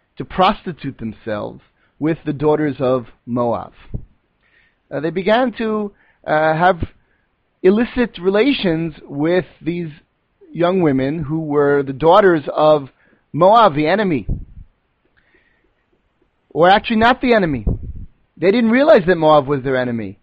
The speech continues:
Remember, we said at the first of this little mini part of the series,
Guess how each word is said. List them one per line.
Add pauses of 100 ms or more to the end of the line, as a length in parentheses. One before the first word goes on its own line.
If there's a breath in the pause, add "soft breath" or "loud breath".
(160)
Remember,
we
said
at
the
first
of
this (180)
little
mini
part
of
the (100)
series,